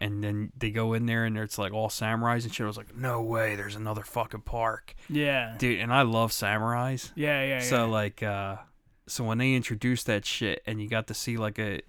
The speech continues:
Speaker 1: that the storylines were actually the same parallel storylines to Westworld,
Speaker 2: Yeah.
Speaker 1: just with different cast of characters, I was like, "Oh, I get it now." Like, he's, like, the Hector of the samurai world, and
Speaker 2: Yeah.
Speaker 1: he's the, you know,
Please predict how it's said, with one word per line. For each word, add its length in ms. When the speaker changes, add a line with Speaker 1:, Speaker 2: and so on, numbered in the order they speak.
Speaker 1:
that 160
the 80
storylines 720
were 80
actually 280
the 80
same 340
parallel 440
storylines 640
to 100
Westworld, 580
Speaker 2:
Yeah. 200
Speaker 1:
just 200
with 160
different 300
cast 300
of 60
characters, 720
I 100
was 160
like, 140
"Oh, 280
I 60
get 260
it 100
now." 300
Like, 180
he's, 320
like, 220
the 80
Hector 520
of 120
the 100
samurai 560
world, 480
and 80
Speaker 2:
Yeah. 280
Speaker 1:
he's 120
the, 320
you 100
know, 140